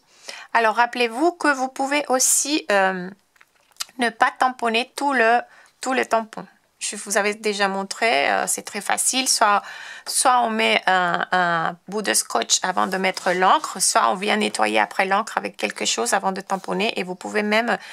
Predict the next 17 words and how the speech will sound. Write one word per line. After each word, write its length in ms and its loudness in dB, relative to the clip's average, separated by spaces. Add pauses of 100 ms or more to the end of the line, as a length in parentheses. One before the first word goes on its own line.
(240)
tamponner 400 0
partiellement 640 0
des 180 0
mots. 240 -8 (400)
Alors 220 2
ici, 240 -2
le 160 2
temps 300 2
de 100 0
profiter 520 -4
du 140 -6
jardin. 560 0
Je 100 -6
trouve 320 -8
qu'on 380 2
peut 160 -8
faire 400 0